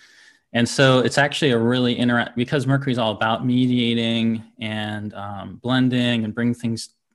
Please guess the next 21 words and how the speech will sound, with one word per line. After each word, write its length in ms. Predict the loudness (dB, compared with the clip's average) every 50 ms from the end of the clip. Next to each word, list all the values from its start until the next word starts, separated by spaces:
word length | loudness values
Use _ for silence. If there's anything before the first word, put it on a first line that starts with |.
| _ _
together, 680 | -16 -10 -4 -2 0 0 0 0 0 0 0 0 0 -2
and 160 | -2 -4 -2
definitely 340 | -2 -2 -2 -2 -2 -2 -2
being 280 | -2 -2 -2 -2 -4
a 80 | -6 -8
threshold 560 | -10 -8 -4 -4 -4 -4 -6 -8 -8 -8 -4
guardian 580 | -2 0 0 2 2 0 0 0 -2 0 -2 -2
and 100 | -4 -6
helping 600 | -8 -10 -10 -6 -6 -6 -4 -4 -6 -6 -8 -10 _
us 300 | -6 -6 -6 -6 -6 -8
with 180 | -10 -10 -10 -10
transitions 1000 | -12 -10 -10 -10 -8 -6 -6 -6 -6 -6 -4 -4 -4 -2 -4 -6 -6 -8 -12 -18 _ _ _ _ _ _ _ _ _ _ _ _ _
and 200 | -10 -8 -8 -8
crossing 500 | -8 -4 -2 -2 -2 -2 -4 -6 -6 -6
borders, 960 | -4 -4 -2 -2 -2 -2 -2 -2 0 0 -2 -2 -2 -4 -6 -8 -12 -16 -18 -20 _ _ _ _ _ _ _ _ _ _ _ _ _
you 80 | -8 -6
know, 120 | -6 -6
bridging 420 | -6 -4 -2 -2 -2 0 -2 -4 -4
things 320 | -2 -2 -2 -2 -2 -4
together. 760 | -6 -10 -8 -6 -6 -6 -4 -4 -4 -4 -4 -6 -6 -10 -12 _ _ _ _ _ _ _ _ _ _ _ _ _ _ _ _ -18 -18 _ -10
It's, 240 | -10 -10 -10 -12